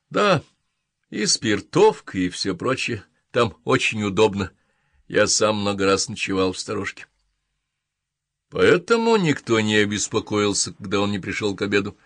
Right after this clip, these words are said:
Разумеется. Но это не осталось незамеченным. Мы все хорошо знали привычки дяди Генри.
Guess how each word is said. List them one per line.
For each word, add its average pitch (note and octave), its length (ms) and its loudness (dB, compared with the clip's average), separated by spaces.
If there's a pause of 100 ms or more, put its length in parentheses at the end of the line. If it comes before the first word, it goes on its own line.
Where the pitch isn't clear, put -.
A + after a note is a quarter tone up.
(220)
Разумеется. C#3+ 720 0 (960)
Но F3 180 2
это A#3+ 320 2
не A3 120 2
осталось A3+ 800 2
незамеченным. F#2+ 1120 -4 (1500)
Мы C#4 240 -2
все - 280 0
хорошо G3 440 -2
знали E3+ 340 2
привычки C#3+ 540 -2
дяди F2+ 280 -2
Генри. F2+ 400 -2